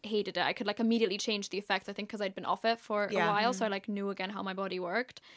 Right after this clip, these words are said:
Speaker 1: And I tried to sign up for the coil. And I remember there was, like, a six-month waiting list to even get a conversation with a doctor.
Speaker 2: I mean, that's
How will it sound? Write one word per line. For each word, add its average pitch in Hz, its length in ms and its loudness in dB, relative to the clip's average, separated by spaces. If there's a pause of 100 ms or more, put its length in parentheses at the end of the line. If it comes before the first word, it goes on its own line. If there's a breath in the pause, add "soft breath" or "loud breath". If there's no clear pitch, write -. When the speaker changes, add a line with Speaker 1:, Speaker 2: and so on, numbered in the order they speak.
(420 soft breath)
Speaker 1:
And 233 120 2
I 226 80 6
tried 240 300 6
to 247 60 -6
sign 226 240 2
up 208 180 0
for 196 600 -2 (400 soft breath)
the 220 80 0
coil. 135 520 2 (260)
And 233 120 4
I 226 60 8
remember 226 340 4
there 226 140 4
was, 220 120 0
like, 214 140 -2
a 208 60 -6
six-month 214 960 -2
waiting 196 320 -2
list 196 240 -2
to 214 60 -4
even 202 240 -6
get 190 180 -4
a 190 100 -4 (160)
conversation 220 680 2
with 180 140 -4
a 214 40 -2
doctor. 127 540 -2
Speaker 2:
I 190 80 -8
mean, 180 220 -6
that's - 580 -12